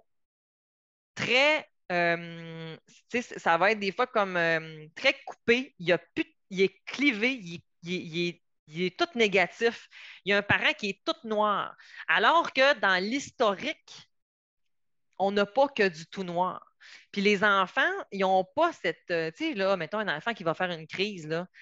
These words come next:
après la crise, là, il est plus fâché, là. Les enfants, là, c'est, c'est, tu sais, ils, ils passent à un autre appel. Ils ont pas de ressentiment, là, tu sais.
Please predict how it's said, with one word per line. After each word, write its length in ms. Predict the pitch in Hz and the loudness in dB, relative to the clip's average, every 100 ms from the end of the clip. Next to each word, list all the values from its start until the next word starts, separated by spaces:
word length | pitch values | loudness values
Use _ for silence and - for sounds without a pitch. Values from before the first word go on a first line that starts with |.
| - - | -20 -4
après 320 | 165 - - | -4 0 2
la 140 | 302 170 | 2 0
crise, 340 | - 233 214 | -2 -6 -2
là, 140 | 170 175 | -2 0
il 80 | |
est 60 | 196 | -2
plus 120 | - | -4
fâché, 420 | - 339 170 254 | 0 2 0 -4
là. 120 | 262 208 | -6 -4
Les 180 | 180 | 0
enfants, 320 | 214 240 311 339 | 0 0 0 -2
là, 200 | 208 220 | 0 -2
c'est, 260 | - 160 151 | -4 -10 -8
c'est, 340 | - 160 156 143 | -8 -6 -6 -6
tu 60 | 254 | -6
sais, 60 | |
ils, 200 | 226 165 160 | -6 -6 -8
ils 80 | 185 | -6
passent 340 | - 247 285 180 | 0 0 0 0
à 60 | |
un 140 | 156 170 | 0 -2
autre 180 | 208 | -4
appel. 360 | 175 - 220 220 | -4 -2 -2 0
Ils 80 | 175 | 0
ont 120 | 180 | 0
pas 140 | 240 | 2
de 80 | 403 | -2
ressentiment, 1000 | 196 - 190 - 220 214 - 160 180 233 | -2 -2 -4 -4 -10 -12 -16 -6 -4 -4
là, 140 | 170 170 | -4 -6
tu 180 | - | -6
sais. 80 | 226 | -8